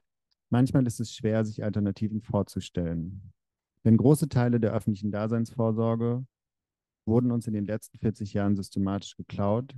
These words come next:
Sie wurden vernichtet oder sind nicht mehr für alle zugänglich. Aber das muss nicht so bleiben. Es ist Zeit, dass wir uns zurückholen, was uns geraubt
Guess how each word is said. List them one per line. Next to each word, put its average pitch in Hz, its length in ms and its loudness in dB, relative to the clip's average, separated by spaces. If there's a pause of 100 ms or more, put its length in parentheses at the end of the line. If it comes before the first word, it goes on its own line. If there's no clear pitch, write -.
Sie 107 160 0
wurden 110 200 6
vernichtet 123 640 2
oder 110 220 0
sind 110 200 2
nicht 110 200 -4
mehr 110 120 -2
für 107 140 -10
alle 107 160 -6
zugänglich. 92 720 -6 (1080)
Aber 120 100 4
das 127 160 4
muss 135 220 6
nicht 131 180 2
so 127 100 -4
bleiben. 90 720 -6 (720)
Es 113 140 0
ist 110 160 -8
Zeit, 127 480 0
dass 110 160 2
wir 117 80 6
uns 107 160 2
zurückholen, 117 720 0
was 110 180 -6
uns 107 140 -4
geraubt 95 340 -4